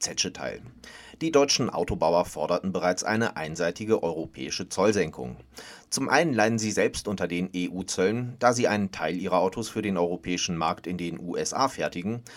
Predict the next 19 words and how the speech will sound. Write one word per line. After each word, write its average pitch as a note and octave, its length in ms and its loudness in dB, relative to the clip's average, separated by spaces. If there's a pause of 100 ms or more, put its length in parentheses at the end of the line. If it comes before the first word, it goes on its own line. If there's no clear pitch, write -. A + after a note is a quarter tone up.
(280)
Zum F3 160 0
anderen D#3+ 340 2
existieren - 720 -2
sehr F#2 260 0
viel F#2+ 200 -4
weniger G2+ 340 2
amerikanische G#2+ 680 0
Einfuhrzölle, C3 640 0
die C#3+ 240 -8
überhaupt C3+ 560 2
gesenkt G2+ 480 0
werden G#2 300 2
könnten. - 500 -4 (720)
Nun E3 280 2
denkt B2+ 460 -2
Trump E2 400 -2
zwar G#2 160 2
darüber A2 400 4
nach, F#2 300 -2